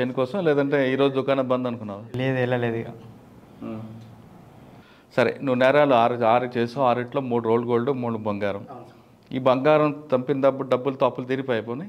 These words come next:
Speaker 2: అప్పులు తీరిపోలే, ఇంకా ఎక్కువ అయిపోయింది సార్ అప్పులు. ఇప్పుడు నేను, నేను దొరకడం వల్ల నేను జైలుకి వెళ్ళిన, నాకు వన్ ఇయర్ పీడీ యాక్ట్ వేశారు. వన్ ఇయర్
Speaker 1: మరి
Speaker 2: తర్వా-,
Speaker 1: ఇంట్లో తెలిసిందా నువ్వు దొంగ అని?
Speaker 2: ఇంట్లో తెలిసింది సార్.
Speaker 1: ఏమన్నారు?
Speaker 2: ఇప్పుడు, ఇప్పుడు ఎటు పోయినా లాస్ట్కి మనకి తల్లిదండ్రులే దిక్కు. వాళ్ళు ఉండడం వల్లనే నేను ఇప్పుడు ఇక్కడ నిల-, కూర్చోగలుగుతున్నాను.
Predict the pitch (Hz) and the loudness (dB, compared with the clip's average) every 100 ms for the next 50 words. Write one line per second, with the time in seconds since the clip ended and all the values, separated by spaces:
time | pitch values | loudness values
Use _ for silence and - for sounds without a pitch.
0 | - 135 - 143 135 123 123 123 127 127 | -4 -4 -2 0 0 2 0 0 -2 0
1 | 131 120 113 113 110 110 113 113 113 117 | 0 0 -4 -4 -4 -4 -4 -4 -2 -4
2 | 117 131 127 127 127 135 127 131 127 120 | -2 -2 2 2 4 4 2 2 0 0
3 | 123 123 123 120 113 113 127 127 127 127 | 2 2 0 0 0 -2 -2 0 2 2
4 | 131 123 127 127 127 123 117 117 113 - | 0 0 0 2 0 0 -2 0 -4 -6
5 | - - - - 120 123 135 127 127 127 | -16 -18 -20 -4 0 2 2 2 2 2
6 | 127 143 131 135 135 139 123 120 127 123 | 2 2 2 2 2 2 4 4 4 2
7 | 220 - - - - - 147 135 123 139 | -2 -6 -18 -20 -20 -14 -6 -4 0 0
8 | 135 131 120 110 113 127 123 117 131 127 | 0 -2 -4 -4 -4 -2 -2 -2 0 0
9 | 127 120 123 120 139 151 160 165 170 170 | -2 0 0 2 6 6 8 6 6 2
10 | - - 131 135 151 151 143 143 139 135 | -8 4 6 6 4 2 2 4 4 4
11 | 135 135 131 113 110 113 - - - - | 4 4 0 0 -4 -10 -12 -20 -20 -20
12 | - - - - - - 131 135 139 139 | -20 -20 -20 -20 -18 0 4 6 6 4
13 | 143 143 151 170 147 139 139 139 135 139 | 4 4 4 4 4 0 0 -2 -2 0
14 | 127 - - 143 135 135 135 131 117 117 | -2 -2 -8 -4 -4 -4 -2 0 0 -2
15 | 113 113 | -6 -10